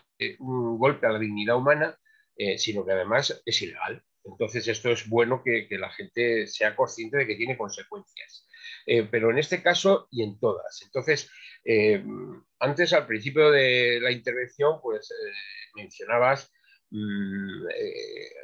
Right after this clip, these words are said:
otras categorías. Yo insisto mucho, yo soy una persona del deporte, soy entrenador nacional superior de baloncesto y, y, y he insistido, ahora no ejerzo, pero he insistido mucho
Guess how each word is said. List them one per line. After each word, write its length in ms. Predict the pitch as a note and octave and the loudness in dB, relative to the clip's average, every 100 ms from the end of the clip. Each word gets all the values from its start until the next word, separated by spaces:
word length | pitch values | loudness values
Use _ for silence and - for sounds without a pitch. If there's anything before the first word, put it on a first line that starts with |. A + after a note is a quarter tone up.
| A#2 | -4
otras 340 | B2+ D3 C#3+ | 0 0 0
categorías. 640 | - A2 G2+ G#2 F#3 C3 G#2+ | 0 0 0 2 4 2 2
Yo 80 | C#3 | -2
insisto 420 | B2+ E3+ - A#2+ | -2 -4 -4 -2
mucho, 220 | F3+ B2 | -2 0
yo 100 | C#3+ | -2
soy 140 | E3+ | 2
una 180 | E3+ C3 | 2 2
persona 300 | A2 - A2 | -2 -6 -4
del 80 | G#2+ | -4
deporte, 380 | G#2 - D#3+ A#2 | -6 -4 -4 -4
soy 140 | C3 | -6
entrenador 380 | B2+ A#2 G#2+ G2+ | -4 -2 -2 -2
nacional 420 | G2 - A2 C3 | -8 -8 -2 -2
superior 340 | A2+ G2+ G2+ G2+ | -2 -10 -10 -8
de 80 | G2 | -4
baloncesto 600 | G2+ G2+ C#3+ C#3+ E3 E3 | -4 -2 -4 -2 0 0
y, 340 | B2+ A2+ A2 | 0 -4 -6
y, 240 | A#2+ A2 G#2+ - - | -6 -6 -8 -20 -8
y 260 | G#2+ G#2 A#2+ | -4 -2 0
he 100 | A#2+ | 0
insistido, 600 | C3+ - A2+ - D3+ G2+ | 0 -2 -8 -4 2 2
ahora 180 | G#2+ A2+ | 2 2
no 100 | A2+ | 0
ejerzo, 340 | - D3 D#3+ | 0 0 -2
pero 140 | A2 A2 | 0 -2
he 40 | |
insistido 540 | B2+ B2 B2+ - D3 C3 | -4 -8 -12 -4 0 2
mucho 500 | C3+ F#3 F#3 F3 | 6 4 6 0